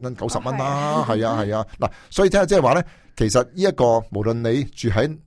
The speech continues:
Speaker 1: 啊，Green Square 嘅地方，
Speaker 2: 係。
Speaker 1: 嚇，Green Square 仲要做咩？仲要做咩？仲要 Green Square Town Centre 喎，即係你唔可以就話 Green Square，Green Square 地方好大㗎嘛，嚇，你要講緊係一個核心位置，Green Square Town Centre。而我哋正在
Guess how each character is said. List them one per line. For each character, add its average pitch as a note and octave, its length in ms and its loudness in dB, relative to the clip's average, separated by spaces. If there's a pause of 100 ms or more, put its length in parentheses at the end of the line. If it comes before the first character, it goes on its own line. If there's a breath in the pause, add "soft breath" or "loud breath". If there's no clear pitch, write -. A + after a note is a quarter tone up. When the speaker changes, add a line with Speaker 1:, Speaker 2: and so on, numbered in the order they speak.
(160)
Speaker 1:
啊， E2 160 -10 (180)
Green D3 260 0
Square A#2+ 440 0
嘅 F#2+ 120 0
地 E2 160 -4
方， G2+ 240 -2 (160)
Speaker 2:
係。 G3 460 -10
Speaker 1:
嚇， - 140 -12 (360)
Green F3 160 4
Square E3 160 4
仲 A2+ 120 0
要 A#2+ 60 2
做 A#2 120 0
咩？ B2 80 0
仲 A#2+ 120 0
要 G#2 60 -4
做 - 20 -2
咩？ B2+ 140 2 (140)
仲 A#2 120 0
要 A#2 60 -2
Green D#3 260 -4
Square C#3+ 300 0
Town B2+ 320 -8
Centre A#2 240 -2
喎， C#2+ 420 -10 (340 soft breath)
即 E3 100 -2
係 - 20 0
你 C#3+ 60 4
唔 A2 60 -2
可 C#3 100 4
以 - 20 -4
就 A#2 80 2
話 G2 140 2
Green D3 240 -4
Square，Green C#3+ 420 0
Square C#3 140 -2
地 F2+ 100 -4
方 A2+ 120 -2
好 G#2 60 -2
大 C2 180 -6
㗎 D#2 140 -10
嘛， D#2+ 120 -10 (240 soft breath)
嚇， C#2+ 120 -12 (280 soft breath)
你 A2 80 -2
要 A#2+ 80 2
講 B2 160 -2
緊 B2+ 80 -4
係 G2+ 120 -4
一 A2 40 -8
個 - 100 -10
核 - 160 -12
心 B2 280 -2
位 D#2 120 -6
置， E2+ 260 -10 (320)
Green A2+ 220 -4
Square - 200 -6
Town - 200 -8
Centre。 E2+ 220 -8 (340 soft breath)
而 F#2+ 80 -4 (100)
我 A2+ 80 4
哋 G#2+ 220 2
正 B2 220 -4
在 G2+ 120 -2